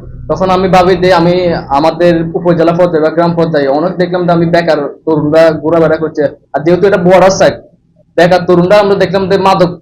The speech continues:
পর্যায়ে চলে যায় আমাদের বর্ডার সাইডে। তাই ভাবলাম যে আমি চৌদ্দ বাজারে একটা ট্রেনিং সেন্টার দিই, এখানে স্বল্প মূল্যে বেকার যুবকদের আমি, আহ, বেকার মুক্ত করার জন্য প্রশিক্ষণ দিই, ফ্রিল্যান্সিং কোর্স, কোর্স করাবো। এবং আলহামদুলিল্লাহ, এবং বর্তমানে আমি, আহ, এ পর্যন্ত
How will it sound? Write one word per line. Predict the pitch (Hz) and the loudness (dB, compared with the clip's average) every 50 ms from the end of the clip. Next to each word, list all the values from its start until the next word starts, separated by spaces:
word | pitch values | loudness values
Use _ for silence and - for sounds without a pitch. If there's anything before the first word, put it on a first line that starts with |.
| - | -2
পর্যায়ে | 170 165 170 165 156 160 | 0 0 2 0 0 2
চলে | 165 156 151 135 | 2 0 0 0
যায় | 139 123 120 113 - - | 0 -2 -2 -4 -8 -8
আমাদের | 135 143 143 151 | -6 -6 -4 -2
বর্ডার | 151 151 147 139 | -2 0 0 0
সাইডে। | - - 127 120 113 113 - _ _ _ _ _ | 0 -2 -4 -6 -6 -12 -16 _ _ _ _ _
তাই | - 160 | -2 0
ভাবলাম | 160 180 185 180 196 196 190 | 2 2 2 2 2 0 2
যে | 190 | 0
আমি | 180 185 190 | 0 0 0
চৌদ্দ | 185 175 170 175 185 | -2 -2 0 2 2
বাজারে | 180 190 185 185 180 | 2 4 4 4 4
একটা | 175 180 175 | 2 0 -2
ট্রেনিং | 170 165 165 180 | -4 -2 -2 -2
সেন্টার | 175 180 196 180 180 180 170 165 | 0 -2 -2 -2 -2 -2 -2 -4
দিই, | 170 190 180 - - _ _ _ - - | -6 -8 -10 -12 -16 _ _ _ -10 -6
এখানে | 151 - 165 160 175 180 160 165 | -2 -2 0 2 2 2 0 -2
স্বল্প | 170 - - 185 190 196 196 214 | -4 -2 0 2 2 2 2 0
মূল্যে | 202 202 208 202 190 180 165 170 156 135 - - - _ _ _ | -2 -2 -2 -2 -2 0 0 0 0 0 -2 -6 -14 _ _ _
বেকার | - 160 170 170 170 170 160 165 | 0 0 2 2 2 2 2 2
যুবকদের | 160 165 160 165 165 160 165 185 185 | 0 0 2 2 0 0 0 0 0
আমি, | 185 180 185 185 185 - | 0 0 -2 -2 -2 -2
আহ, | 139 160 151 143 139 | 0 0 2 2 2
বেকার | 151 160 165 165 160 | 2 0 0 0 -2
মুক্ত | 156 156 151 - - 156 151 | -2 -4 -4 -4 -4 -2 0
করার | 156 156 156 165 160 | 0 0 0 0 0
জন্য | 180 180 175 | -2 -4 -2
প্রশিক্ষণ | 170 165 165 165 170 175 180 | -4 -4 -4 -4 -4 -4 -2
দিই, | 180 175 160 | 0 0 0
ফ্রিল্যান্সিং | 165 165 156 151 165 170 175 170 | 0 0 -2 -2 -4 -6 -8 -4
কোর্স, | 170 175 180 190 180 180 - - - - - _ _ _ _ _ _ _ _ _ | -2 -2 -2 -2 -2 -6 -10 -16 -18 -20 -20 _ _ _ _ _ _ _ _ _
কোর্স | - 151 175 165 160 | -6 -4 -4 -2 -2
করাবো। | 190 185 185 185 180 202 220 208 - - _ _ _ _ _ _ _ - - - 151 | 0 0 0 0 0 -2 -4 -4 -8 -18 _ _ _ _ _ _ _ -12 -6 -2 -2
এবং | 160 175 202 196 180 170 | 0 2 0 0 0 -2
আলহামদুলিল্লাহ, | 139 160 165 165 175 175 180 180 190 190 180 170 | 0 0 0 0 0 0 0 0 0 2 2 2
এবং | 175 180 175 170 | 2 0 0 2
বর্তমানে | 175 180 180 175 180 170 165 156 151 | 2 2 2 2 0 -2 0 0 0
আমি, | 147 147 156 175 190 220 214 - - _ _ _ _ _ _ | 0 0 0 0 -2 -4 -6 -10 -14 _ _ _ _ _ _
আহ, | 127 131 131 131 127 127 123 127 | -4 -2 0 2 2 2 2 0
এ | 143 | 0
পর্যন্ত | 151 156 147 147 151 147 143 | -2 -2 -4 -2 -4 -4 -4